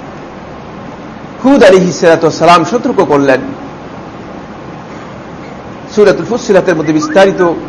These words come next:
আলোচনা রয়েছে। তারা অনেক শক্তিশালী একটা জাতি ছিল, শক্তিধর ছিল পৃথিবীর মধ্যে। হুদ আলাইহিস সালাতু ওয়াস সালামের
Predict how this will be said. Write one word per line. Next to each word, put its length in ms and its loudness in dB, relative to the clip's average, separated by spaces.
আলোচনা 420 4
রয়েছে। 340 4
তারা 180 6
অনেক 220 8
শক্তিশালী 720 2
একটা 160 -2
জাতি 280 4
ছিল, 160 0
শক্তিধর 520 2
ছিল 180 0
পৃথিবীর 380 0
মধ্যে। 260 -2
হুদ 200 6
আলাইহিস 340 8
সালাতু 300 6
ওয়াস 140 4
সালামের 320 8